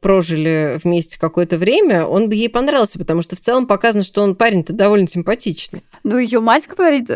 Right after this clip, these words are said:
Speaker 2: что любви можно научиться.
Speaker 1: Но её мать-то исходит просто из, э, финансовых соображений, потому что он для неё выгодная партия, он, она из бедной семьи, а он богатый,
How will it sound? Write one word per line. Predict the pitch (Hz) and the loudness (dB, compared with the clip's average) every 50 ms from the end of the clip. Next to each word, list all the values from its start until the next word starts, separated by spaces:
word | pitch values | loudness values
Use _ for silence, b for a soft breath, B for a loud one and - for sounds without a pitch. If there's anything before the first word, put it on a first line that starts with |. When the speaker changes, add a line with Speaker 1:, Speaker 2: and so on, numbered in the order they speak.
| - 220 | -2 -4
Speaker 2:
что | - - - 226 214 | -4 -2 0 2 2
любви | 220 226 220 185 185 208 226 | 2 0 0 -2 -2 -2 -2
можно | 220 240 262 269 - - 285 | 0 0 0 0 0 2 2
научиться. | 277 302 311 349 349 - - - 214 - - - - - 220 196 _ - | 4 4 4 2 0 -2 -4 -6 -6 -8 -10 -14 -12 -10 -12 -10 _ 0
Speaker 1:
Но | 220 233 | 2 2
её | 262 262 247 285 269 | 4 4 2 2 0
мать-то | 262 262 254 233 - - 247 233 | 0 0 -2 -2 -2 -2 -4 -4
исходит | 220 - - 240 220 208 208 | -4 -2 0 2 2 2 0
просто | - 202 202 - - 202 | -2 -4 -4 -2 -2 -2
из, | 196 190 180 - - | -2 -2 -2 -4 -2
э, | 185 185 180 180 180 175 175 170 170 - | 0 2 2 4 4 2 2 2 0 0
финансовых | 208 208 185 165 156 - - 131 - | 0 0 0 0 -2 -4 -8 -10 -6
соображений, | - 151 147 - 151 151 147 151 147 131 131 143 | -4 -4 -2 -2 -2 -2 -2 -2 -4 -4 -6 -6
потому | - - - 151 151 151 | -6 -4 -4 -2 -2 -2
что | - - 160 | -2 -2 -2
он | 156 | -2
для | 143 156 | 0 0
неё | 156 160 160 156 | 2 2 2 0
выгодная | 156 156 156 147 180 156 - | 0 -2 -4 -2 -2 -2 0
партия, | - 214 220 226 - - 156 | 0 0 0 0 -2 -4 -2
он, | 151 147 151 165 | -2 -2 -4 -4
она | 139 135 143 147 170 175 160 156 | -4 -2 -2 0 0 0 0 -2
из | 147 - | -2 -2
бедной | - 170 147 151 147 | -2 -2 -2 -2 -4
семьи, | - - 165 165 180 202 | -4 -4 -2 0 0 2
а | 185 | 0
он | 160 156 | 0 0
богатый, | 147 160 160 147 151 143 - - - 147 - | 0 0 0 0 -2 -6 -6 -8 -10 -12 -12